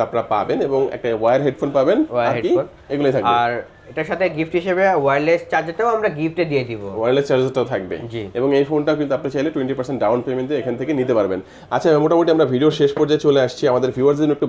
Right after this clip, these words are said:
Speaker 1: বলে দেন, আহ, যারা হচ্ছে শপে সরাসরি আসবে,
Speaker 2: জি।
Speaker 1: তারা কোন ঠিকানায় আসবে?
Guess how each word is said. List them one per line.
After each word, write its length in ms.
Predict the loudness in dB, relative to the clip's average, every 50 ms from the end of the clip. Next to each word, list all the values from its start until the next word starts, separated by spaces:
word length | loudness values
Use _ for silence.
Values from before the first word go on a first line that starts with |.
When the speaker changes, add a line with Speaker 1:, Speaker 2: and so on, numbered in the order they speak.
| 0 0
Speaker 1:
বলে 140 | 0 2 2
দেন, 100 | 0 -2 -4
আহ, 500 | -6 -12 -20 -20 -20 -12 -6 -2 -2 0 2
যারা 160 | 2 0 0 0
হচ্ছে 340 | 0 -2 -6 -6 -6 -2 0 0 0 0 -2 -4
শপে 200 | -4 -2 -2 -4
সরাসরি 440 | -2 -2 -2 -2 -2 -2 -4 -4 -2 -2 -2 -4
আসবে, 240 | -4 -4 -6 -8 -8 -8 -14 -18 -14 -8
Speaker 2:
জি। 60 | -2 -2
Speaker 1:
তারা 140 | 0 -2 0 0
কোন 80 | -2 -2 -2
ঠিকানায় 260 | -4 -4 -4 -4 -4 -8
আসবে? 160 | -8 -10 -14